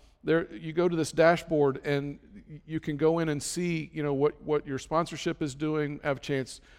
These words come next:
we have a chance to send her birthday cards and birthday presents and Christmas presents, and, and we do all that. And, and, um, but there's a place there where World Vision will shoot video and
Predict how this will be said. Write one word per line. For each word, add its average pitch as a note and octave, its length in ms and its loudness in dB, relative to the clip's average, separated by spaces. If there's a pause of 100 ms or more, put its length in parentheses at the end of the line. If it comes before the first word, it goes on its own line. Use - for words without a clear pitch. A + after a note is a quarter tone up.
(140)
we D#3 80 0
have D#3+ 80 0
a - 20 -12
chance D3 260 -2
to B2+ 80 -12
send C#3+ 240 -4
her B2+ 120 -2
birthday D3 400 0
cards B2 520 -4
and B2 100 -10
birthday C#3+ 480 2 (480)
presents C3+ 540 0
and C3+ 240 -8
Christmas D3+ 400 -4
presents, C3 580 -4
and, B2+ 200 -10 (540)
and C#3 200 -4
we D#3 100 2
do E3 220 2
all D3 220 4
that. B2 420 -2
And, C3+ 360 -6
and, C#3 300 -6
um, C3+ 360 -4 (320)
but C#3+ 120 -2
there's D3+ 160 -2
a D3 60 -4
place G3 320 4
there E3+ 180 4
where D#3 260 6
World E3 300 0
Vision E3 420 0 (160)
will D3 160 -2
shoot E3+ 260 -6
video D#3 560 4
and C#3+ 260 -4